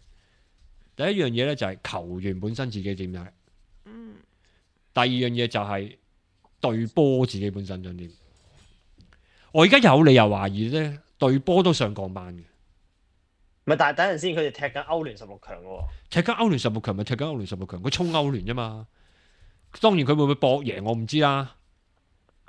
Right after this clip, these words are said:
Speaker 1: 咪因為踢歐聯嘅意義係在於咩啫？踢多幾場收多幾場錢啫嘛。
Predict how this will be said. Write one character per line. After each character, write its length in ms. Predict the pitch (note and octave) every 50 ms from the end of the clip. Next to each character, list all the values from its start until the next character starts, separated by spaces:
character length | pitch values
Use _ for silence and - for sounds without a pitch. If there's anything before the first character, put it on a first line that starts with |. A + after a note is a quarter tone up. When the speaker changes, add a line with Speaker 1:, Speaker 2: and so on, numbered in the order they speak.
| - - _ _ -
Speaker 1:
咪 120 | D#3 E3+ G3+
因 40 | A3+
為 60 | G#3+
踢 100 | G#3+ G3+ G#3
歐 300 | - - G#3 A3 A#3 G#3+
聯 140 | D3+ A#2+
嘅 100 | B2+ D3
意 380 | D#3+ E3 E3 E3 D#3+ D3 C#3+ C#3
義 40 | B2+
係 100 | C3 B2
在 200 | - C3 C3+ D#3
於 80 | F3+
咩 180 | F3+ F3 F3+ F3+
啫？ 120 | E3+ F3+
踢 160 | F3 - D3+ D3
多 120 | E3 G3
幾 120 | D3 D#3+ D3
場 140 | - A#2+ G#2+
收 160 | - D#3 E3
多 100 | F3 F3
幾 120 | D3+ C3+
場 140 | A2+ A#2 F#2+
錢 180 | - - G2 F2
啫 260 | F#2 G2 A#2 C#3 D#3
嘛。 580 | D3 C#3 B2+ B2 A#2+ A#2+ A#2+ B2 B2 B2 A#2+